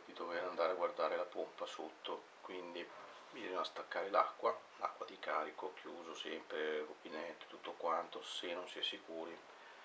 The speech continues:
chiudiamo il rubinetto centrale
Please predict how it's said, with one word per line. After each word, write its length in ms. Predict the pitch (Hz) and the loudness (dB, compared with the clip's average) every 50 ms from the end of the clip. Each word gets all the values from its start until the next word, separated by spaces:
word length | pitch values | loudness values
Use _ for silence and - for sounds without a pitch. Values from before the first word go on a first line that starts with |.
| - - - - - - - - | -14 -14 -14 -16 -16 -16 -14 -12
chiudiamo 540 | - - - 78 73 78 85 87 87 87 - - - - - - - - - - - - | -8 0 4 6 6 6 6 4 2 2 0 -4 -14 -18 -18 -18 -18 -18 -20 -18 -10 -6
il 100 | - 127 | -4 -4
rubinetto 440 | 110 104 - 87 80 76 - - - | -4 -4 -4 -2 -2 -2 -2 -2 -4
centrale 580 | - - - - - - 78 76 78 85 82 | -6 -6 -8 -10 -6 -2 0 0 0 0 -4